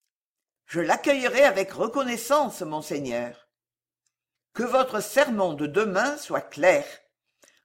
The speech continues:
Vous n'aurez pas vos auditeurs mondains ordinaires. L'Église sera remplie de prêtres.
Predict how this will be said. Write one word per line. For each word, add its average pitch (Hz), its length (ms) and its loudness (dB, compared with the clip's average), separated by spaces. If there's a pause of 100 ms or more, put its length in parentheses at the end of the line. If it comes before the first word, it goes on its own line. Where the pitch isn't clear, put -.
(120)
Vous 196 60 2
n'aurez 208 240 0
pas 269 240 6
vos 262 260 0
auditeurs 214 460 -4
mondains 208 500 0
ordinaires. 147 680 -2 (580)
L'Église 220 600 0
sera 170 280 0
remplie 240 480 -2
de 208 80 -2
prêtres. - 600 0